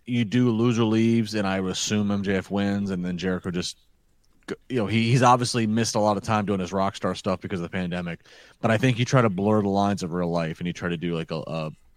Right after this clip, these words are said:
"This company's not big enough for the both of, both of us" type of thing.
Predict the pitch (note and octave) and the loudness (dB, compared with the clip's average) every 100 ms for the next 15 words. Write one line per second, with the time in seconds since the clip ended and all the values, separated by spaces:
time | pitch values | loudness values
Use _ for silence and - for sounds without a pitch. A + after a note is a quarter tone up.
0 | _ _ _ _ - - - - C3+ B2+ | _ _ _ _ -20 -20 -20 -2 2 2
1 | - E3 C3 B2 A#2+ F#2+ G#2+ G#2 F#2 F#2 | 4 2 2 2 2 2 0 0 -4 -6
2 | F2 - D2+ - - F#2 E2 D#2 - - | -6 -8 -12 -8 -4 -2 -4 -8 -12 -14
3 | - F2 E2 | -14 -10 -10